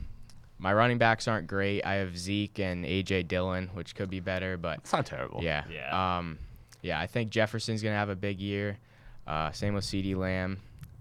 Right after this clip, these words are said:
Speaker 1: of the Cowboys. So yeah.
Speaker 3: Yeah, J J is gonna go off. Just
Speaker 2: Yeah.
Speaker 3: for the Vikings. Just
Speaker 2: I was in a, a twelve person, uh, a twelve team league this year, and there's a couple of jokesters in that league. So quarterbacks
Speaker 3: <laughs>
Speaker 2: going second round. So I had to, I took Herbert, uh, pretty early,
Speaker 3: Uh, good
Speaker 2: but I
Speaker 3: pick.
Speaker 2: ended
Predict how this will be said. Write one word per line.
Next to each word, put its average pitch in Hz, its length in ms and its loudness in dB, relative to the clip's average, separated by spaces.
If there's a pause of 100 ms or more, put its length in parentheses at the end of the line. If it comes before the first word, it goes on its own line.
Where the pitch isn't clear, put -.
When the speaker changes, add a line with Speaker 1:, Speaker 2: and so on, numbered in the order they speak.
(140)
Speaker 1:
of 80 140 -4
the 85 80 -4
Cowboys. 87 560 -2
So 65 320 -6
yeah. 85 160 -4 (220)
Speaker 3:
Yeah, 107 120 -4
J 110 220 -4
J 98 80 -6
is 95 260 -4
gonna 71 120 -8
go 78 120 -6
off. 53 300 -2 (240)
Just - 40 -2
Speaker 2:
Yeah. 82 120 2 (100)
Speaker 3:
for 98 100 -8
the 62 60 -12
Vikings. 80 540 -10
Just - 240 -16 (320)
Speaker 2:
I 123 80 10
was 120 120 6
in 113 120 6
a, 101 160 8
a 98 40 2
twelve 101 360 4
person, 95 460 2
uh, 87 340 2 (180)
a 92 60 -6
twelve 101 260 2
team 101 240 0
league 95 180 0
this 95 220 -2
year, 95 160 2
and 90 160 -2 (400)
there's 113 160 4
a - 20 -4
couple 123 180 8
of 104 60 6
jokesters 107 380 6
in 95 80 0
that 90 160 6
league. 90 220 2
So 92 120 2
quarterbacks 101 480 6
Speaker 3:
<laughs> - 0 -
Speaker 2:
going 107 200 6
second 104 340 4
round. 92 400 4
So 104 140 4
I 107 100 10
had 123 160 4
to, - 80 4
I 113 60 6
took 139 200 2
Herbert, 113 460 4
uh, 104 180 6
pretty 104 280 2
early, 98 340 2 (160)
Speaker 3:
Uh, 110 100 0
good 107 200 -6
Speaker 2:
but 131 100 4
I 156 80 10
Speaker 3:
pick. 175 60 8
Speaker 2:
ended 170 80 6